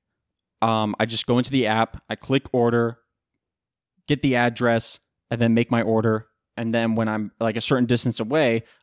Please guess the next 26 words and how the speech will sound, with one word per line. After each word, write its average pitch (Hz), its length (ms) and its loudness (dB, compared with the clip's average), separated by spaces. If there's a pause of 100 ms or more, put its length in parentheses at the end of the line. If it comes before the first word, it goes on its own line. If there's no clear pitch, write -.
(220)
I 117 120 2
click - 260 0 (100)
order 123 260 2
now, 127 300 2
because 113 340 -2
then 117 300 0
once 120 360 0
you 117 80 -2
click - 260 -2
order 117 180 2
now, 117 440 0 (440)
then 131 160 2
they'll 120 80 2
start 117 240 0
making 117 240 0
your 104 120 -2
drink, 107 360 -6 (240)
right? 117 160 0
So 117 160 0
it's - 160 -2
ready 131 440 0 (260)
right 135 240 0
when 127 100 2
you 120 80 2
get 113 200 -2
there. 82 240 -8